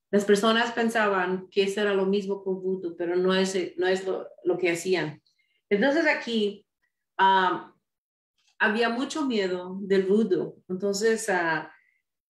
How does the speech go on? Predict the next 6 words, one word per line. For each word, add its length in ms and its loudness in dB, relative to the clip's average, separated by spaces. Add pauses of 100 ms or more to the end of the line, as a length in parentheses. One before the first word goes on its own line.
cuando 880 -2 (260)
las 480 4
personas 680 -2
que 380 -4
estaban 360 0
esclavizadas 1080 -2